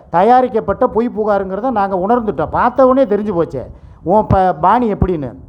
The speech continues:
இப்படி தான் மதுரை கேஸ்ல பண்ணி வச்சிருந்த. இது மதுரை உன்னைய நீ திருச்செந்தூர் கூட்டு போனது சூர்யாவை,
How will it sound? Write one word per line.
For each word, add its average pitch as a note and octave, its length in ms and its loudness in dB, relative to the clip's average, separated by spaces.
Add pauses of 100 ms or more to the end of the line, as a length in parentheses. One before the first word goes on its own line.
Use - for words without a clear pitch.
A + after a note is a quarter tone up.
(260)
இப்படி E3 240 -2
தான் A#3+ 160 4
மதுரை A3+ 260 2
கேஸ்ல G3 280 -2
பண்ணி E3+ 220 -4
வச்சிருந்த. D3 500 -4 (500)
இது D#3 160 0
மதுரை E3+ 360 2
உன்னைய F#3 300 -2
நீ F#3+ 140 -4
திருச்செந்தூர் A3 520 -4
கூட்டு G#3+ 260 -4
போனது G#3 480 2
சூர்யாவை, E3 680 0